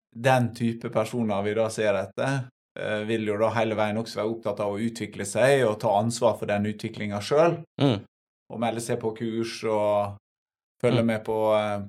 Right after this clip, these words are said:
Speaker 1: på YouTube-videoer om Excel og nye funksjonaliteter og ting som kommer.
Speaker 2: Mm.
Speaker 1: Mm.
Speaker 2: Ja.
Speaker 1: Eh, andre ting da som, eh, du tenker er en fordel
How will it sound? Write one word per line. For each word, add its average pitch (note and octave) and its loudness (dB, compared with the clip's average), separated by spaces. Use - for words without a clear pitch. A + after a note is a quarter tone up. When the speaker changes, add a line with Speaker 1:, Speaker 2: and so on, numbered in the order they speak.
Speaker 1:
på A2 -2
YouTube-videoer G#2+ 0
om G#2 -6
Excel G#2+ -2
og G#2 0
nye G#2+ -2
funksjonaliteter G#2+ -4
og G#2 -4
ting G#2+ -8
som G#2+ -10
kommer. A#2 -4
Speaker 2:
Mm. C3 0
Speaker 1:
Mm. A2+ -8
Speaker 2:
Ja. A#2+ 0
Speaker 1:
Eh, C2 -12
andre E3 4
ting B2 2
da A2+ 2
som, A#2+ -2
eh, A2+ -2
du A2 -8
tenker A#2+ -4
er A2 0
en G#2+ -4
fordel A2 -2